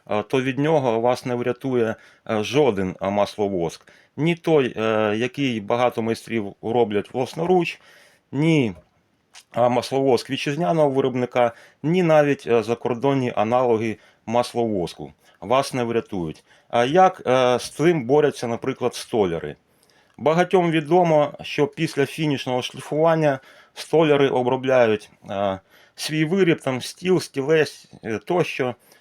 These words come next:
е, першим шаром масла, наприклад, якщо мова йде про масло. Після висихання першого шару вони ще раз, е, беруть і фінішно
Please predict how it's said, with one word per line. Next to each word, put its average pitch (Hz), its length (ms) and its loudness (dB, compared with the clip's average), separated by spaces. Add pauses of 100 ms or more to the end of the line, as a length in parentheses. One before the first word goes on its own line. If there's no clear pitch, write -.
(120)
е, 117 220 0
першим 151 400 2
шаром 131 460 0 (100)
масла, 104 420 0
наприклад, 85 500 -10
якщо 120 360 -4
мова 107 300 0
йде 98 180 -4
про 95 160 -8
масло. 78 420 -8 (680)
Після 170 380 2
висихання 143 600 0
першого 139 460 -2
шару 160 520 0 (380)
вони 147 360 2
ще 143 400 0
раз, - 340 -4 (140)
е, 98 140 -6
беруть 170 520 2
і 139 160 -4
фінішно 156 680 -6